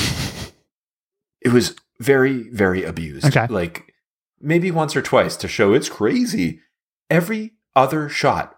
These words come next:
Speaker 2: was a fucking Dutch angle. It was driving me insane. And for that, I, I, I can't give it a full five, which I would have.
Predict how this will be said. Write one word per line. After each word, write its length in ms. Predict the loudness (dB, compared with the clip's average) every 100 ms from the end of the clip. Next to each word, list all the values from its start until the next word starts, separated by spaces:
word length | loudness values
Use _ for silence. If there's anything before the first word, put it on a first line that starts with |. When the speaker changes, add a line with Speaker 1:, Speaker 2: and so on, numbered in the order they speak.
| -10
Speaker 2:
was 180 | -6 -6
a 80 |
fucking 560 | -4 -2 0 -2 -6 -4
Dutch 300 | 0 0 0
angle. 400 | 0 0 0 -2
It 180 | -4 -4
was 200 | -4 -6
driving 580 | -2 2 2 2 -4 -4
me 400 | 0 0 -2 -10 _ _
insane. 800 | -4 -4 -4 -4 -2 -2 -4 -8 -12 _ _ _
And 240 | -2 -2 2
for 140 | 6
that, 280 | 6 6 4
I, 60 |
I, 240 | 2 2 0 -6 -10
I 40 |
can't 240 | -10 -8 -4
give 120 | -4
it 60 | -4
a 40 |
full 220 | 0 0
five, 380 | 2 2 2 -2
which 120 | -6
I 60 | -6
would 180 | -4 -4
have. 360 | -4 -6 -14